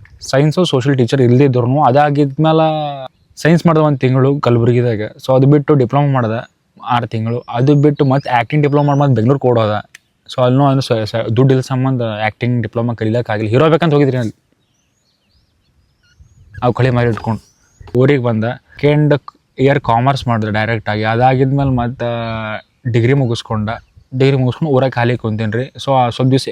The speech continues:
ಕೆಲಸ ಮಾಡ್ಬೇಕಂತ ಹೋದ ಬೆಂಗಳೂರು. ಅದಾಗಿದ್ಮೇಲೆ ನಮ್ಮ ತಾಯಿಗೆ ಹುಷಾರಿರಲಿಲ್ಲ. So ಇವಾಗ ಊರಲ್ಲೇ ಇರ್ಬೇಕಾಗತ್ತೆ, ಊರು ಬಿಟ್ಟು ಯಾಕಡೆ ಹೋಗೋಕೆ ಸಾಧ್ಯನೇ ಇಲ್ಲ.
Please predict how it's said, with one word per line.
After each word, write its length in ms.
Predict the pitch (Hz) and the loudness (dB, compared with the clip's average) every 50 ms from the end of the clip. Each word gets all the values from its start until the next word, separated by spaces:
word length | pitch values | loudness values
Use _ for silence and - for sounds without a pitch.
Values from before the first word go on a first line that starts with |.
| - - | -12 -6
ಕೆಲಸ 260 | - 123 123 - - | -4 -4 -2 0 0
ಮಾಡ್ಬೇಕಂತ 420 | 143 147 143 135 131 147 147 - | -2 0 -2 -2 -2 -2 -4 -2
ಹೋದ 180 | - 156 156 160 | 0 0 2 2
ಬೆಂಗಳೂರು. 440 | 147 143 135 131 131 135 151 175 - - - - - - | 2 0 0 0 0 -2 -2 -2 0 2 2 2 2 0
ಅದಾಗಿದ್ಮೇಲೆ 840 | 131 131 131 - - 123 127 131 131 131 123 120 113 113 110 113 - _ _ _ _ _ _ _ _ _ - - _ _ _ _ _ | 0 0 2 2 2 0 0 -2 -4 -4 -6 -6 -8 -10 -12 -14 -18 _ _ _ _ _ _ _ _ _ -20 -20 _ _ _ _ _
ನಮ್ಮ 260 | 147 135 131 131 131 123 | -8 -4 -2 -2 -2 0
ತಾಯಿಗೆ 200 | - 127 127 123 | 0 0 0 0
ಹುಷಾರಿರಲಿಲ್ಲ. 480 | 120 107 131 127 123 117 113 113 117 | 0 0 0 -2 0 -2 -2 -4 -2
So 400 | 131 139 - - 131 120 123 123 | -2 -2 -2 -2 -4 -6 -8 -8
ಇವಾಗ 180 | 117 110 113 110 - - | -6 -6 -6 -6 -6 -4
ಊರಲ್ಲೇ 260 | 123 123 127 131 143 | -2 0 0 2 2
ಇರ್ಬೇಕಾಗತ್ತೆ, 420 | 139 131 131 139 131 131 123 123 135 | 2 2 2 0 0 -2 -2 0 2
ಊರು 160 | 131 131 123 | 2 2 4
ಬಿಟ್ಟು 160 | - 123 120 | 4 2 2
ಯಾಕಡೆ 200 | 120 127 127 117 | 2 2 2 2
ಹೋಗೋಕೆ 360 | 117 117 123 127 - - - | 2 0 0 -2 -2 -2 0
ಸಾಧ್ಯನೇ 440 | - - 110 107 110 - 117 123 123 | 0 0 0 0 0 0 2 2 2
ಇಲ್ಲ. 180 | 117 - - | 2 2 4